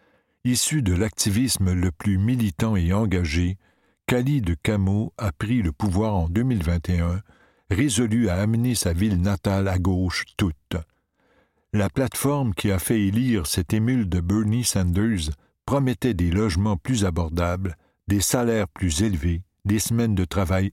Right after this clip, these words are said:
allégées et une mairie ouvertement dévouée à servir de levier pour émanciper sa population afro-américaine.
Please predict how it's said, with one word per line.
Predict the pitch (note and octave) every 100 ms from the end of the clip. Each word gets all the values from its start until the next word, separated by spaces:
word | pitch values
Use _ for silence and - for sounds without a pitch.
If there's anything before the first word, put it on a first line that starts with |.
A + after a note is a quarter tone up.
| -
allégées | B2+ G2+ F#2 D#2 F2+ E2+ G2+ _ _ -
et | A2+
une | B2 B2+
mairie | B2 C#3 A#2+ C3 B2+
ouvertement | G2+ G2+ C3 - A2+ G#2 F#2+
dévouée | D#2 A#2 D#2+ F#2+ G2+
à | F2+
servir | - A#2 F2+ G2 G#2+
de | E2 E2
levier | E2 G#2+ D#2 F2 F#2
pour | - E2
émanciper | A2+ A#2+ A#2 - G#2 G#2+
sa | G#2 E2+
population | - G2+ G#2 F#2 E2+ - G2+ -
afro-américaine. | A2+ G#2 G#2 A2 F2+ F2+ F2 E2+ - F2 F#2